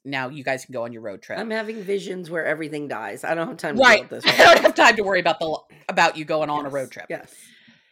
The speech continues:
Speaker 1: Now we have Misty and Walter. I'm loving them. I'm
Speaker 2: I love
Speaker 1: loving
Speaker 2: them. Love them.
Speaker 1: I,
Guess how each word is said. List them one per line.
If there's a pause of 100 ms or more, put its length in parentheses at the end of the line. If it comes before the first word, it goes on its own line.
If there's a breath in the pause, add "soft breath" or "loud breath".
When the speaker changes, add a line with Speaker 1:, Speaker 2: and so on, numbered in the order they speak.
(340 loud breath)
Speaker 1:
Now
we
have
Misty
and
Walter. (840)
I'm
loving
them. (420)
I'm
Speaker 2:
I
love
Speaker 1:
loving
Speaker 2:
them. (180)
Love
them.
Speaker 1:
I,